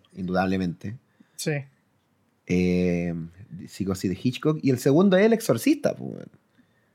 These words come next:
Speaker 2: Así es.
Speaker 1: ¿Cachai? Entonces,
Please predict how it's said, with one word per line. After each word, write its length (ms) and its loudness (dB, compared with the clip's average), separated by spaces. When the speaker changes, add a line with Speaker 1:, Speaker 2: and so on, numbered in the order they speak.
Speaker 2:
Así 240 -2
es. 320 -8
Speaker 1:
¿Cachai? 460 0
Entonces, 1160 2